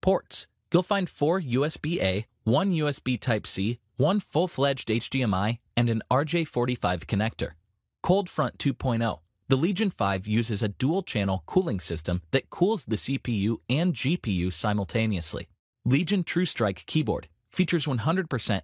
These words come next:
anti-ghosting and soft landing switches with two levels of backlighting. Integrated speakers, two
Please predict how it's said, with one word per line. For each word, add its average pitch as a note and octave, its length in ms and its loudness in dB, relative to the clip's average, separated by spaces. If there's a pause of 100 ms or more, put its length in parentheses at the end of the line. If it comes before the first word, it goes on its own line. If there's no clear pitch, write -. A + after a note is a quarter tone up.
anti-ghosting A#2+ 880 0
and D#3+ 200 2
soft C3+ 360 0
landing G#2 320 0
switches - 520 -2
with - 200 0 (100)
two G#3+ 200 2
levels G#2+ 360 0
of G2+ 80 -2
backlighting. D#2+ 580 -2 (560)
Integrated F3 460 2
speakers, - 640 -2 (340)
two G#3+ 280 0